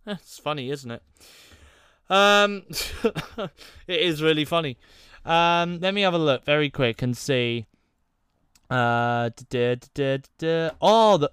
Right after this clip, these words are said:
it's a black phone available to buy. No. Damn it. It's not available to buy yet. I wanna get the black phone when it's available to buy on Amazon. I thought it was,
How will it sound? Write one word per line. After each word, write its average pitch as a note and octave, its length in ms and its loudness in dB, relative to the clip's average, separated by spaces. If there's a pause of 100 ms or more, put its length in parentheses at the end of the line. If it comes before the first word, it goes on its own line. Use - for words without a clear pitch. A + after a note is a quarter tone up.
it's D#3 200 -12
a F#3+ 60 2
black G#3+ 340 2
phone G3+ 360 0
available D3 480 -4
to - 120 -12
buy. G#2+ 520 0 (1400)
No. A#2 1040 -2 (880)
Damn D3 320 -2
it. G#3 420 -8 (140)
It's - 320 -18 (500)
not C3+ 140 -10
available C#3 400 -4
to B2+ 100 -14
buy B2+ 360 -2
yet. A#2 500 -8 (420)
I B2+ 60 -2
wanna F#3+ 240 4
get D#3 260 4
the C3 80 -6
black B2 380 0
phone A2+ 540 -2 (440)
when B2+ 160 -4
it's B2+ 240 -6
available B2 500 -2
to A#2 140 -12
buy A#2 460 0
on A2+ 260 -8
Amazon. A#2 560 -8 (1040)
I D#3+ 120 4
thought G#3 260 8
it D3 80 2
was, C#3+ 460 4